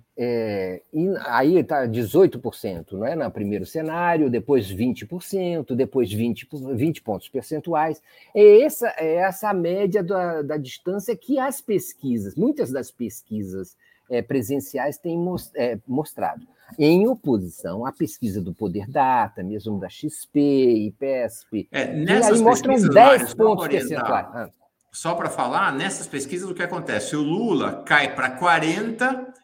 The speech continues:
Speaker 2: e o Bolsonaro sobe pra trinta. Tá sendo
Speaker 1: Sim.
Speaker 2: mais ou menos esse o perfil nas telefônicas, né?
Speaker 1: Então, nós temos, então, dois padrões de pesquisas.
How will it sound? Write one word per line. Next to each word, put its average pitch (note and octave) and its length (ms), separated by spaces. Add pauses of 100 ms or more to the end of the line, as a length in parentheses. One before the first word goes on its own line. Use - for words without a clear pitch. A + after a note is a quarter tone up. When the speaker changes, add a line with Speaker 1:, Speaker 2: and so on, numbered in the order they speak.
Speaker 2:
e D#3+ 60
o F3 40
Bolsonaro F3+ 520
sobe F3+ 280
pra F#3+ 140
trinta. B2+ 420
Tá A#2 100
sendo C#3+ 200
Speaker 1:
Sim. B2+ 60
Speaker 2:
mais D#3+ 200
ou E3+ 60
menos D#3+ 200
esse D#3+ 200
o E3+ 60
perfil D3+ 360
nas C#3+ 180
telefônicas, A2+ 640
né? A2+ 140 (600)
Speaker 1:
Então, D3+ 440
nós A#2 160
temos, F#3 260
então, C3+ 300
dois G3 360 (120)
padrões C#3 500
de A#2+ 80
pesquisas. G#2+ 840